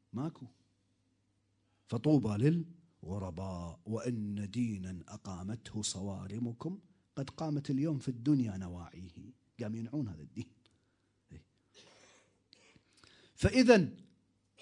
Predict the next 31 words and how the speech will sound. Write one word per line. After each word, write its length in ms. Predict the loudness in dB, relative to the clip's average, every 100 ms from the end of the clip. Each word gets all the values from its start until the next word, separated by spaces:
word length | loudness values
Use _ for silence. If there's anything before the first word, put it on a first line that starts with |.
| -20 -20 -4 0
يقول: 280 | 4 4
"من 220 | 6 6 4
ثبت 460 | 6 10 10 10
منهم 300 | 8 8 8
على 240 | 6 4 2
دينه". 340 | -2 -6 -10 -6
شلون 280 | 0 2
نثبت 280 | 0 -2 -6
على 100 | -8
الدين؟ 340 | -8 -6 -6 -8 -10 -2
أعطونا 320 | 4 6 6
دعاء 360 | 4 0 -2 -6
الأئمة، 480 | -8 -8 -8 -8 -14 _ -6
علمونا 560 | -2 0 0 -2 -4
يا 180 | -8 -12 -20 _ _ _
دعاء 300 | -8 -8 -8
الغريق. 480 | -10 -12 -14 -20 -20 _ _ _ -10
الإمام 320 | -6 -4 -4
الصادق 340 | -4 -6 -6
يقول: 240 | -4 -2 0
"لن 180 | 0
ينجو 560 | 0 -2 -4 -6 -6 -4
إلا 340 | -4 -4 -6
من 220 | -8 -8 -8
دعا 220 | -8 -8
بدعاء 680 | -4 -2 2 2 2 -2 -4 -10 _ _ -6
الغريق". 360 | -4 -2 -4 -2
شنو 200 | 4 8
دعاء 300 | 10 10 10
الغريق؟ 400 | 8 4 0 -12 -20 _ _ _ _ _
سهل: 340 | -4 -2 -2